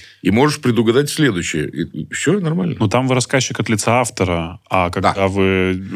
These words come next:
Speaker 2: озвучиваете все-таки книгу с персонажами, вы
Speaker 1: Несом-,
Speaker 2: рассказчик от лица персонажа, да?
Speaker 1: несомненно. А ты их, п-, п-, причем там персонажи-то, может быть, как в,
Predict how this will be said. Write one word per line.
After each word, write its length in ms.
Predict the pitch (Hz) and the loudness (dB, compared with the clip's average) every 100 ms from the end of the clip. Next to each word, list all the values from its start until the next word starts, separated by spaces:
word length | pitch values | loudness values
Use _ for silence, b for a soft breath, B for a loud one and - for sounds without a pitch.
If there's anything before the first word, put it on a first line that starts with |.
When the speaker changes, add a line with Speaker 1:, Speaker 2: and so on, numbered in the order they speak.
| 95 | -2
Speaker 2:
озвучиваете 500 | 98 104 98 101 90 | 0 0 0 0 -2
все-таки 560 | 85 95 92 - 95 90 | -4 -4 -4 -2 0 0
книгу 800 | 90 101 98 95 101 95 92 90 | 0 2 2 2 2 4 4 0
с 60 | - | -2
персонажами, 640 | 95 90 98 127 127 107 | -4 0 0 2 2 0
вы 160 | 90 101 | 2 2
Speaker 1:
Несом-, 280 | 107 98 95 | 2 2 0
Speaker 2:
рассказчик 460 | 87 87 101 101 | 0 0 0 0
от 120 | 95 98 | -2 -2
лица 240 | 92 95 | -2 -2
персонажа, 500 | 95 101 98 85 80 | -4 -6 -2 -2 -2
да? 120 | 76 | -4
Speaker 1:
несомненно. 840 | 87 85 101 98 113 117 107 82 87 | -4 0 0 2 2 4 2 2 2
А 60 | |
ты 240 | 87 92 85 | 0 0 -2
их, 140 | 78 | -4
п-, 140 | - 95 | -4 -2
п-, 160 | 92 | 0
причем 380 | 82 87 87 95 | -2 -2 0 2
там 120 | 87 | 0
персонажи-то, 640 | - 87 101 98 92 85 87 | 0 -2 0 2 2 0 0
может 200 | 82 80 | 0 0
быть, 160 | 78 | -4
как 140 | - | -2
в, 100 | 78 | -4